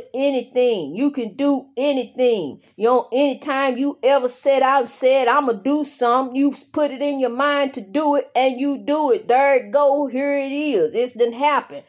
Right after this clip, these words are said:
You know, it's all in your mind.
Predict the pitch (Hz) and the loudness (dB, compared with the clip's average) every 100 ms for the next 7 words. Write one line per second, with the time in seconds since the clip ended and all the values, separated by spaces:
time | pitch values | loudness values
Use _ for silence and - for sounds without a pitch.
0 | _ _ 220 262 262 269 - 196 196 - | _ _ 0 2 2 2 0 -6 -6 -2
1 | 233 269 285 269 - 294 277 254 262 311 | 2 4 4 2 0 -6 -4 -6 -2 0
2 | 302 180 123 | 0 -2 -8